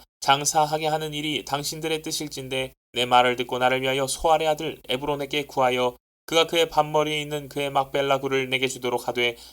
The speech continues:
충분한 대가를 받고 그 굴을 내게 주어 당신들 중에서 매장할 소유지가 되게 하기를 원하노라." 하매, 에브론이 해쪽 속 중에 앉아 있더니, 그가 해쪽 속 곧 성문에 들어온 모든 자가 듣는 데서 아브라함에게 대답하여 이르되,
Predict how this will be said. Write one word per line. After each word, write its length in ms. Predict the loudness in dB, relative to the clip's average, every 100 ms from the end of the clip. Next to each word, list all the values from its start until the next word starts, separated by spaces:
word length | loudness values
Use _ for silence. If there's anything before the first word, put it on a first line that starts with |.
| -6
충분한 460 | -4 -2 -2 -2 0
대가를 380 | 0 2 2
받고 400 | 0 -4 -6 -16 _ _ _ _ -2
그 80 |
굴을 300 | 0 0 0
내게 220 | 2 2 2
주어 360 | 2 2 2 -4
당신들 460 | -2 -2 -2 -2 -2
중에서 360 | -2 -2 -2 -2
매장할 360 | -2 0 0
소유지가 480 | 0 0 0 2 -2
되게 220 | -2 -6
하기를 360 | -6 -6 -4 -2
원하노라." 520 | 0 0 0 2 2
하매, 320 | 0 -8 -14 -20 _ _ -20 -12 -6
에브론이 540 | -2 -2 0 -2 -2 -4
해쪽 280 | -4 -4
속 160 | -4 -6
중에 180 | -2 0
앉아 240 | 0 0
있더니, 460 | -2 -2 -2 -2 -4
그가 200 | 2 2
해쪽 360 | 2 -6 -8
속 240 | -4 -6 -2
곧 180 | -2 -2 -10 -10
성문에 460 | -4 -4 -2 -6
들어온 260 | -4 -4 -2
모든 280 | -2 -2 -2
자가 360 | -2 2 2
듣는 260 | 2 -8 -4
데서 380 | -2 0 0 0 -6 0
아브라함에게 540 | 4 6 4 2 0 0
대답하여 440 | -2 -2 -2 -2
이르되, 400 | -2 0 0 0